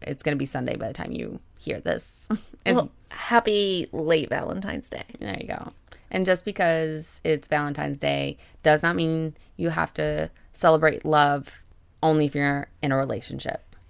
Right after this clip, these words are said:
Speaker 1: Love yourselves.
Speaker 2: Exactly.
Speaker 1: And that's very, very important for what we're gonna be talking about today.
Speaker 2: Mm-hmm.
Speaker 1: Love yourselves.
Speaker 2: Gotta love yourself first before you can love anybody else.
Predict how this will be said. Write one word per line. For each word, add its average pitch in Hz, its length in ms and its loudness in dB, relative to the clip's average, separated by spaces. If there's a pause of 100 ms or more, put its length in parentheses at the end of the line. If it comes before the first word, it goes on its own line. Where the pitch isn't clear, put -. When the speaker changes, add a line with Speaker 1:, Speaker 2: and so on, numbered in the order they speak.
(100)
Speaker 1:
Love 151 160 8
yourselves. - 560 -2 (480)
Speaker 2:
Exactly. 170 480 0 (240)
Speaker 1:
And 143 320 0
that's 135 160 -2
very, 156 540 4
very 143 320 2
important 135 680 -4 (240)
for 156 140 0
what 135 160 0
we're 139 100 -2
gonna 143 240 2
be 175 100 0
talking - 360 -4
about - 340 -6
today. - 460 -12 (180)
Speaker 2:
Mm-hmm. 226 380 0 (200)
Speaker 1:
Love 143 300 2
yourselves. - 1120 -2 (120)
Speaker 2:
Gotta 180 160 -6
love 208 180 2
yourself 226 340 2
first 247 280 2
before 185 240 -2
you 185 160 -6
can 185 200 -10
love 196 160 -2
anybody 214 400 2
else. 208 360 0